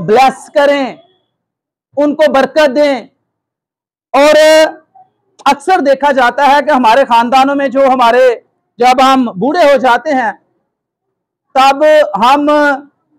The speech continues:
बजाय के बच्चों को बरकत दें, बजाय के, वैसे भी आजकल के बच्चे तुहाडे वडेरियां दी मंनदे सुनदे नहीं, वो कहंदे इन्हां नूं की पता होवे, हैं? वो कहंदे वो टेक्नोलॉजी दा दौर है, रोशनी दा दौर है, तरक्की दा दौर है, बाबा तुहानूं की पता है?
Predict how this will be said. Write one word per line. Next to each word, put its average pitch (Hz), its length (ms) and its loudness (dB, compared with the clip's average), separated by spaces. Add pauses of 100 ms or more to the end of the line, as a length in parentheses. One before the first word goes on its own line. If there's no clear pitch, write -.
(380)
बजाय 240 480 2
के 285 160 0
बच्चों 269 360 -4
को 285 180 -2
बरकत 262 380 -2
दें, 269 300 -2 (920)
बजाय 262 420 2
के, 294 200 0 (120)
वैसे 254 300 -2
भी 285 80 -6
आजकल 262 380 -2
के 262 60 0
बच्चे 233 340 -4
तुहाडे 220 440 -8
वडेरियां 214 380 -6
दी 208 60 -14
मंनदे 190 280 -8
सुनदे 202 260 -12
नहीं, 202 120 -14
वो 214 140 -12
कहंदे 220 240 -10
इन्हां 214 200 -10
नूं 202 60 -20
की 190 160 -20
पता 151 220 -12
होवे, 135 140 -16 (1300)
हैं? 349 200 -6 (480)
वो 226 120 -10
कहंदे 339 200 -8
वो 302 240 -2 (160)
टेक्नोलॉजी 226 480 -4
दा 269 140 -2
दौर 240 320 -2
है, 247 120 0
रोशनी 240 400 -2
दा 254 140 -4
दौर 247 280 -2
है, 247 80 0
तरक्की 247 360 -10
दा 269 120 -2
दौर 254 260 -2
है, 254 80 0
बाबा 277 280 -4
तुहानूं 240 340 -6
की 277 140 -14
पता 202 240 -6
है? 147 100 -10